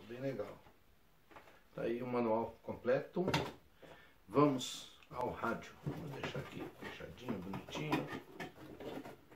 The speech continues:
Vou deixar ele aí, pessoal. Olha. Super rígido, super forte, uma pegada muito legal, uma case de primeira qualidade, pessoal.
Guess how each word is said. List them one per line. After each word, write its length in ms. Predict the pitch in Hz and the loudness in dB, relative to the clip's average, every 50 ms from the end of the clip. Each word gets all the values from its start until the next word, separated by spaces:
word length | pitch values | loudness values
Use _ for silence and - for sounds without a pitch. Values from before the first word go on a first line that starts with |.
| - - - | -12 -6 -4
Vou 1300 | - - - - - - - - - - - - - - - - - - - - - - - - - - | -4 -4 -4 -6 -12 -16 -12 -10 -8 -8 -8 -6 -6 -8 -8 -10 -14 -16 -14 -10 -8 -6 -6 -6 -6 -4
deixar 180 | - 135 - - - - - - - - 123 | -4 -4 -4 -4 -10 -10 -10 -10 -8 -6 -4
ele 100 | - 98 - 117 | -2 -2 -2 -2
aí, 80 | 120 - | -4 -6
pessoal. 360 | - 113 - - - - - - - | -10 -12 -12 -10 -8 -8 -8 -2 0
Olha. 240 | 107 117 135 160 190 - - - - - - - - - - - - - - - - - - - - - - - - - - - - - - - - | 0 2 4 4 4 4 4 2 2 0 0 0 -2 -12 -16 -20 -4 12 12 12 12 12 12 12 12 12 12 12 12 12 0 -6 -18 -20 -20 -20 -14
Super 440 | - - - 160 156 - 147 120 | -8 2 4 4 6 8 6 6
rígido, 380 | 123 135 143 139 135 135 143 135 | 6 6 4 4 4 2 0 -2
super 480 | - - - - - 175 170 - 120 113 | -2 -4 -6 4 4 4 4 4 0 -2
forte, 380 | - - 135 139 143 - - | 6 8 8 10 8 6 4
uma 140 | 131 127 123 | 0 0 0
pegada 600 | - - 135 123 - 127 123 131 - - 104 - - - - - - - - - - - - - - - | 2 2 2 4 8 10 10 10 10 8 4 -2 -2 -10 -18 -20 -20 -20 -20 -20 -12 -10 -10 -8 -6 0
muito 280 | 117 131 156 165 147 139 | 6 8 8 8 8 6
legal, 300 | 123 117 104 113 127 143 | 6 6 6 8 8 10
uma 140 | 147 147 139 | 10 10 8
case 580 | - - - - 165 170 190 190 165 139 147 | 6 2 8 12 12 12 12 10 6 4 4
de 220 | 139 117 - 156 196 | 2 2 2 -2 -2
primeira 560 | - - - 143 131 123 120 143 180 185 170 | -2 4 4 6 6 6 6 6 6 6 4
qualidade, 560 | - - 180 175 165 139 117 104 98 87 - | 2 2 4 4 6 6 6 6 4 4 0
pessoal. 520 | - 104 104 - - - - 110 98 - | -4 -4 -4 -4 0 4 4 4 4 2